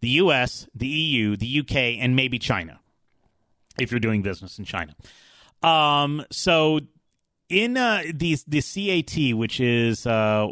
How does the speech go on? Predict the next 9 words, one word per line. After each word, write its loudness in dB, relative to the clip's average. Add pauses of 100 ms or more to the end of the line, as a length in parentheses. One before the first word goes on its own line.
the -8
Com-, -6
Competition 0
Appeal 0
Tribunal -4 (500)
in 2
the 4
U 2
K, 0